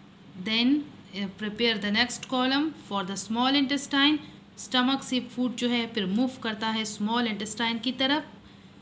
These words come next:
एस एम ए डबल एल आई एन टी ई एस टी आई एन ई, small intestine। Food passes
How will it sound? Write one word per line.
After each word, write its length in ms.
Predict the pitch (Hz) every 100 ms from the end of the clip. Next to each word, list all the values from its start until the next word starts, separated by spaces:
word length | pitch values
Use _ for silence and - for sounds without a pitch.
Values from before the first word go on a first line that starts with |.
| - - -
एस 280 | 247 269 - 226
एम 280 | 233 240 -
ए 340 | 214 226 233 208
डबल 340 | 196 185 202 202
एल 440 | 185 208 208 247 240
आई 320 | 220 240 277 -
एन 520 | 214 202 208 247 254 - - - - - - - - -
टी 360 | 269 277 294 254
ई 280 | - 214 214 -
एस 360 | 220 220 220 -
टी 200 | 254 254
आई 240 | 214 214
एन 340 | 208 233 220 202
ई, 160 | 214
small 420 | 202 - 220 226 214
intestine। 840 | 196 190 208 202 - 220 185 170 170 - - - - - - - - 277
Food 360 | 302 320 339 339 - -
passes 840 | 208 202 202 202 - 208 208 233